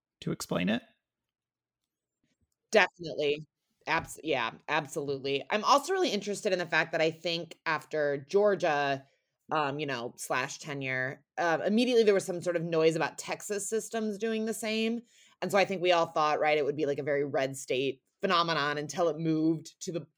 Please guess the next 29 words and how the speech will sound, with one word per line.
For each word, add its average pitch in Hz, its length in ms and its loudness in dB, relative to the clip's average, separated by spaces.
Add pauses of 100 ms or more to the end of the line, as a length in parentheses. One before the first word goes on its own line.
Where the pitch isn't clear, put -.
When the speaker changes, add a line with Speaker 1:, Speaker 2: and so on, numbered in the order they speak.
Speaker 2:
inevitably, 180 600 6
but 156 120 -4
it 156 60 -2
would 151 140 -6
take 143 240 -6
a - 20 -4
while 170 240 0
to 180 80 -8
move 185 200 -6
to 185 60 -6
the 175 60 -6
blue 185 240 0
states. 208 600 -4 (500)
Um, 180 220 0
it 160 100 -8
seems 285 240 -4
to 262 60 0
have, 226 100 0
like, 170 180 2
sort 190 180 -2
of 143 120 -8 (100)
skipped - 600 -2
that 156 280 0
framework 156 380 -10
entirely. 135 580 -4
We're 131 140 -8
now 156 220 -2
in, 143 80 -8
like, 127 180 -6